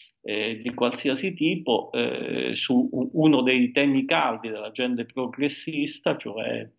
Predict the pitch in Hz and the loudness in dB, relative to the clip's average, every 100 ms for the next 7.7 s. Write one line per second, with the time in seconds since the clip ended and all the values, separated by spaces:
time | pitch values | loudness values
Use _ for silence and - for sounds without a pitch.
0 | - - - - _ 110 - - - - | -20 -18 -20 -20 _ -2 -2 -2 -2 0
1 | - - - 113 - 117 107 - 110 107 | 0 -2 -4 -6 0 2 4 2 0 -2
2 | 107 107 107 107 110 107 - 113 117 113 | -4 -4 -4 -4 -4 -6 -4 0 2 2
3 | - - 131 135 131 120 113 113 _ _ | 0 2 6 6 4 2 0 -6 _ _
4 | 110 107 120 147 139 110 104 104 - 123 | -6 0 4 4 4 0 -2 -6 -4 -4
5 | 110 113 107 120 127 123 123 _ _ - | -2 -4 -4 -2 0 -2 -4 _ _ -8
6 | 113 120 - 120 113 117 117 107 117 139 | -4 -2 0 2 2 2 2 2 4 6
7 | 135 110 110 117 113 113 110 | 6 2 -2 -4 -2 -4 -4